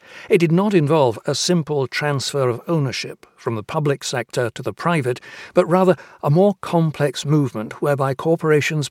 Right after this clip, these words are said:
programmed the profit motive into every level of the network. A system built by scientists for research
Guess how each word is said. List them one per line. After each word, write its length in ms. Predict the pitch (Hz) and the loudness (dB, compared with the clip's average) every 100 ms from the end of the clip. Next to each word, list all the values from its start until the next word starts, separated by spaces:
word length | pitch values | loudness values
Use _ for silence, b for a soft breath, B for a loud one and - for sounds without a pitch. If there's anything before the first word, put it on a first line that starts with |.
| _ | _
programmed 600 | - 190 160 143 107 92 - | 2 4 4 2 -4 -8 -10
the 80 | - | -12
profit 460 | - 165 175 170 | -4 -2 -2 -4
motive 420 | 123 139 127 127 - B B - | -2 0 0 -4 -6 B B -2
into 260 | 143 151 - | 0 0 -4
every 360 | 170 151 160 | -4 -2 -2
level 460 | 156 143 127 123 - | 0 0 -2 -4 -10
of 120 | 117 | -8
the 60 | 131 | -6
network. 640 | 131 131 - 110 - - - _ _ _ _ _ _ b - | -6 -6 -10 -12 -12 -20 -20 _ _ _ _ _ _ b -2
A 80 | - | 0
system 460 | 151 - 147 120 | 2 0 0 2
built 280 | 135 127 - | 2 2 -2
by 180 | 127 107 | -6 -4
scientists 760 | - 156 151 127 104 - - | -2 0 0 -2 -6 -8 -10
for 160 | - 120 | -6 -4
research 500 | 98 - 185 131 - | -4 -2 0 0 -4